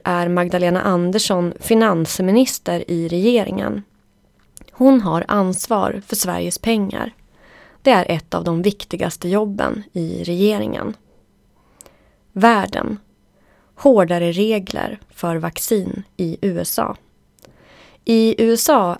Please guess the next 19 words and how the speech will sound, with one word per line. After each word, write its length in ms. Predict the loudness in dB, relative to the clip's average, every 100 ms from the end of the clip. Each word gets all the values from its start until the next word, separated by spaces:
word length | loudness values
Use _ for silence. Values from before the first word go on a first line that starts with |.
| -2
är 140 | 0
det 60 | 4
många 520 | 4 4 2 2 0
som 220 | -2 -4 0
inte 600 | 2 2 0 -2 -2 -2
har 120 | -2 -2
tagit 460 | 0 0 -2 -6
vaccin 500 | -8 -6 -4 -2 -4 -2
mot 240 | -2 0
viruset 460 | 0 0 -2 -6 -4
corona. 540 | -2 -2 -2 -6 -8 -12 _ _ _ _ _ -20 -20 -4
Ungefär 640 | 2 4 4 0 2 2 0 -2
åttio 480 | -4 -4 _ 4 8
miljoner 720 | 8 6 4 2 2 0 0
människor 720 | 2 2 2 0 -2 -6 -6
har 280 | 0 2 4
inte 340 | 4 4 0
tagit 420 | 0 -2 -2 -4
vaccinet. 720 | -6 -6 -6 -4 -6 -8 -16